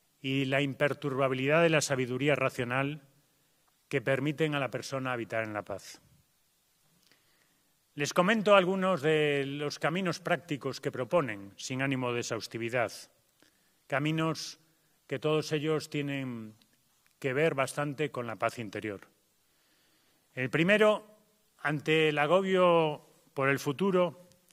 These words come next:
una práctica muy famosa de la filosofía estoica es reflexionar sobre las posibles desgracias y situaciones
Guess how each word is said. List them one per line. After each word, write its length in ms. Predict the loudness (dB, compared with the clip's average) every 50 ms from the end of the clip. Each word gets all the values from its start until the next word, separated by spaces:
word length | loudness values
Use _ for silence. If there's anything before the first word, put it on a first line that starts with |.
| _ _ _ _ _ _ _ _ _ _ _
una 240 | -4 0 0 2 4
práctica 420 | 4 2 4 2 0 2 2 2
muy 180 | 2 2 0 0
famosa 480 | 0 0 0 0 0 -4 -2 0 0
de 60 | 0 0
la 120 | 0 -2
filosofía 560 | -4 -6 -6 -6 -6 -8 -6 -2 0 0 0
estoica 600 | 0 -2 2 2 2 2 2 2 0 2 2 2
es 80 | 2 2
reflexionar 640 | 0 -2 -2 -2 -4 -4 -4 -4 -2 0 0 -2 0
sobre 640 | 0 -2 -2 0 0 -2 -2 -4 -8 -20 -20 _ _ _ _ _
las 220 | 0 0 2 4
posibles 500 | 2 0 2 2 0 2 4 4 4 6
desgracias 800 | 4 4 4 4 6 6 6 6 4 4 4 4 4 4 2 0
y 60 | -2
situaciones 960 | -2 -2 0 0 0 2 2 2 2 4 4 2 0 -2 -4 -6 -8 -10